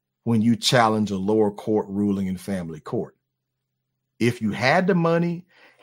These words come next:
if you had gotten a, a court records and you got your brief submitted in time and you submitted it to the right court, there's no guarantee. By the way, the people who review your cases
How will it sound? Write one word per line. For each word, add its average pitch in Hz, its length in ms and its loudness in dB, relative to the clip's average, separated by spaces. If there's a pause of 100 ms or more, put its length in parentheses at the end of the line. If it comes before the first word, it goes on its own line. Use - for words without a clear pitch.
if 110 180 -4
you 117 100 -4
had 92 320 -2
gotten 151 500 2
a, 147 80 -6 (260)
a 104 160 -4
court - 420 2
records 135 400 0
and 90 140 -2
you 82 100 -8 (160)
got 127 320 2
your 151 120 0
brief 139 520 0
submitted 139 720 2
in 147 160 2
time 139 480 0 (240)
and 104 160 -2
you 101 80 2
submitted 110 680 6
it - 120 -6
to 135 140 2
the 117 140 0
right 123 360 -2
court, 139 400 -2 (1600)
there's 151 220 2
no 120 140 2
guarantee. 127 1040 0 (120)
By 139 200 0
the 139 40 2
way, 107 300 -2 (140)
the 110 80 -6
people 151 300 -2
who 147 140 0
review 117 460 -2
your 139 220 -2
cases 147 540 -4